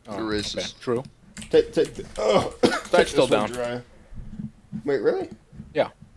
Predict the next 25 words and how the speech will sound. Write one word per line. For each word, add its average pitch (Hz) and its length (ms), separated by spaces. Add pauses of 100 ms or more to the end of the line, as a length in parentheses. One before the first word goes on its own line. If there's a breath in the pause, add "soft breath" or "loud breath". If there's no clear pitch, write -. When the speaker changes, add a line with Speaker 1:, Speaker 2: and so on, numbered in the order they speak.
(2500)
Speaker 3:
Oh 135 120
my 135 180
god, 120 340
<laughs> - 40
it 156 100
actually 120 480 (100)
is. - 340 (760 loud breath)
Luis, 170 420
you 170 60
shut - 260
down 170 160
the 170 140
site. 135 480 (1040 loud breath)
Speaker 2:
Did 123 140
they 185 160
actually? 196 460 (1080 soft breath)
Speaker 3:
It's 165 220
not 156 200
working. 165 360 (920)
Speaker 2:
Just - 180
type 165 220
it 170 100
in 170 180
Google. 415 500
What? - 600